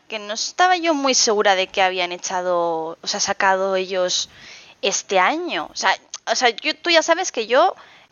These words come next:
voy perdida con, con los grupos masculinos, vaya. Pero es que creo que lo último que sacaron fue en dos mil diecinueve, ¿puede ser?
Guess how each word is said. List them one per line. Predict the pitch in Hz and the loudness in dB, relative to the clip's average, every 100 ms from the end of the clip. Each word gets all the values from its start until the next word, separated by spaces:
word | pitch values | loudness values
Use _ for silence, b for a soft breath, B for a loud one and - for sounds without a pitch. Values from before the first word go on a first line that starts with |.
| - | -20
voy | 214 202 233 | -10 2 2
perdida | 247 247 196 156 160 | 4 4 4 2 0
con, | 180 175 170 165 160 - _ _ _ _ _ | -2 -4 -4 -6 -14 -20 _ _ _ _ _
con | - 196 | 0 2
los | 185 | 2
grupos | 185 180 185 | -2 -4 -4
masculinos, | 185 180 190 160 143 95 - - _ _ | -4 -6 -4 -4 -4 -6 -10 -12 _ _
vaya. | 175 175 160 151 B B B - _ _ _ | 0 0 2 -6 B B B 0 _ _ _
Pero | 214 202 | 4 6
es | 202 208 | 4 2
que | - 320 - _ - | 2 2 2 _ -6
creo | - 208 269 | 2 2 2
que | 330 | 2
lo | 302 | 4
último | 302 302 294 285 | 2 2 0 2
que | 294 | 2
sacaron | 294 269 269 311 415 - _ _ _ _ _ _ | 0 2 2 2 -4 -12 _ _ _ _ _ _
fue | - 202 | -12 -12
en | 196 | -8
dos | 349 - | -10 -10
mil | 359 | -12
diecinueve, | 170 - - - - 302 - | -12 -4 -4 -6 -12 -10 -6
¿puede | 381 381 | -6 -6
ser? | 381 415 415 | -6 -2 -4